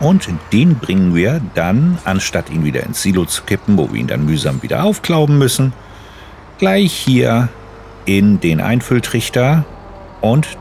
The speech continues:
das bringt uns vierhundertsechsundfünfzig Euro. Das ist eine sehr lukrative Angelegenheit,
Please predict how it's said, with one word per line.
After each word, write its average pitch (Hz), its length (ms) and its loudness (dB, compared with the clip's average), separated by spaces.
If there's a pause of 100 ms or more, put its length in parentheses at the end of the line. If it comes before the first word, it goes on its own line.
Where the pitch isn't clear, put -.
das 101 280 -2
bringt 95 340 0
uns - 500 0
vierhundertsechsundfünfzig 135 1700 0
Euro. 69 420 -4 (500)
Das 101 280 -2
ist - 320 -2 (160)
eine 110 180 2
sehr 110 360 0
lukrative 110 880 0 (120)
Angelegenheit, 78 1300 -2